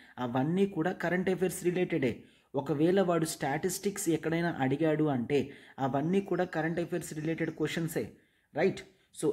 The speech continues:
ఏపీ ఎకానమీ కానీ ఇండియన్ ఎకానమీ కానీ పూర్తిగా మనకి కరెంట్ అఫైర్స్ అనేది చాలా, చాలా, చాలా ఇంపార్టెంట్ అనమాట,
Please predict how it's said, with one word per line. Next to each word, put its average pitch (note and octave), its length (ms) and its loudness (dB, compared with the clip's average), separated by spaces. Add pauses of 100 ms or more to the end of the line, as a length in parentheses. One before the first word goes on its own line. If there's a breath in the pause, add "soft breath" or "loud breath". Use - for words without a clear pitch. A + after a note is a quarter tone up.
ఏపీ D#3 280 2
ఎకానమీ D#3 440 2
కానీ E3 320 -2
ఇండియన్ D#3 260 0
ఎకానమీ D3 380 -4
కానీ D#3 220 -4
పూర్తిగా D#3+ 500 -2
మనకి C#3 320 -2
కరెంట్ D#3 340 -2
అఫైర్స్ D#3 340 -4
అనేది C#3+ 340 -4 (100)
చాలా, C#3 340 0
చాలా, D3 160 0 (140)
చాలా C3+ 160 0
ఇంపార్టెంట్ C3+ 540 -2
అనమాట, A2+ 340 -6